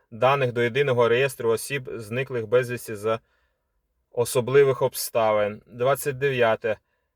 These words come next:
Виявляє транспортні засоби особистого користування, тимчасово ввезені на, на митну територію України громадянами більш як на тридцять діб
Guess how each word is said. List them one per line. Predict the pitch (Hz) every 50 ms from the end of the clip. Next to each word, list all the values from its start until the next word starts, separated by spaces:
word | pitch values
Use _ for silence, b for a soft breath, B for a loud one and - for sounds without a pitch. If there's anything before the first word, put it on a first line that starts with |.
| _ _ _ _ -
Виявляє | 113 120 135 143 147 143 147 151 165 165 160 143
транспортні | - 147 147 147 139 - - 139 127 - - 131 123
засоби | - 147 151 147 - 143 120 123
особистого | 123 117 - 131 123 127 143 139 - - 123 123 117
користування, | - 127 123 117 - - 127 123 139 139 135 123
тимчасово | - - 123 120 - - 123 - - 143 139 135 127 120
ввезені | 113 131 131 117 127 120 120 120
на, | 120 117 - _
на | - 123 123 117 117 120 - _ _
митну | - 127 131 143 139 131 123 117
територію | - 123 120 120 - 139 131 127 123 120
України | 110 - 123 123 131 139 135 127 120
громадянами | 107 113 113 113 117 117 113 131 135 135 127 120 117
більш | 110 104 120 127 123 - -
як | 120 - 120
на | 113 110
тридцять | - 127 135 131 - 123 110 104
діб | 107 113 123